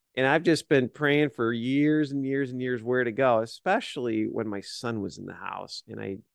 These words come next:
highlight some locations. And granted, the one thing that all these places had in common was there was just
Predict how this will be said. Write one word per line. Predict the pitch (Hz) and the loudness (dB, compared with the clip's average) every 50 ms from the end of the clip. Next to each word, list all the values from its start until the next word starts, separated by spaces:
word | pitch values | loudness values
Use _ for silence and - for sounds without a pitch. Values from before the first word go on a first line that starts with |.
| _ _ _ | _ _ _
highlight | - - - 123 123 117 117 113 - | -12 -6 -4 -2 0 2 0 0 -2
some | - - 107 107 | -4 -6 -4 -4
locations. | 107 101 - - 107 104 104 101 - - 110 101 101 104 - - - _ _ _ _ _ _ _ _ _ _ _ _ _ _ _ _ _ _ _ _ _ _ _ _ _ | -4 -4 -6 -4 -2 -2 -2 -2 -2 -4 -4 -4 -4 -6 -8 -12 -18 _ _ _ _ _ _ _ _ _ _ _ _ _ _ _ _ _ _ _ _ _ _ _ _ _
And | - 123 120 | -6 -4 0
granted, | - 131 127 120 113 107 101 | 2 4 4 4 4 2 2
the | 117 | 2
one | 113 113 120 120 131 139 | 2 2 2 2 2 2
thing | - 147 135 127 123 127 123 - | 2 2 2 2 2 2 0 0
that | - 120 117 - - | 0 0 0 2 4
all | 120 123 123 135 | 4 6 6 4
these | 135 147 - | 4 0 -2
places | - - 123 123 117 117 117 | -2 -2 -2 -2 -4 -4 -4
had | 123 117 110 | -2 -2 -2
in | 110 | -4
common | 110 - - - 135 131 123 117 110 107 107 107 - | -6 -6 -4 0 0 2 2 2 2 0 0 -2 -6
was | - 107 95 - | -8 -10 -10 -6
there | - 117 117 113 | -4 -2 -2 0
was | 113 113 - - | -2 -4 -6 -6
just | - 117 117 107 - - - | -6 -4 -4 -4 -4 -8 -12